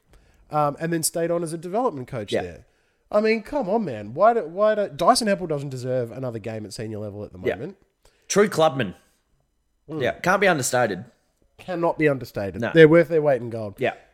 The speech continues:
Speaker 1: But, yeah, I think, uh, anyone that's watched Dyson Heppell play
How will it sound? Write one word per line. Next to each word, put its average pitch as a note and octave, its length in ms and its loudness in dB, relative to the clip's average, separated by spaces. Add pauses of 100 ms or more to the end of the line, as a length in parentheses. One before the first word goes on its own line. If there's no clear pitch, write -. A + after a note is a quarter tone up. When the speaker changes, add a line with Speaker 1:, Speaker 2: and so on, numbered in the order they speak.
(200)
Speaker 1:
But, A2+ 280 -8 (480)
yeah, B2+ 280 -6
I C3+ 80 -6
think, D#3 280 -6
uh, B2 360 -2
anyone F3 320 4
that's C#3+ 200 -6
watched C3 300 -6
Dyson B2 320 -4
Heppell A#2+ 260 -10
play A#2 380 -6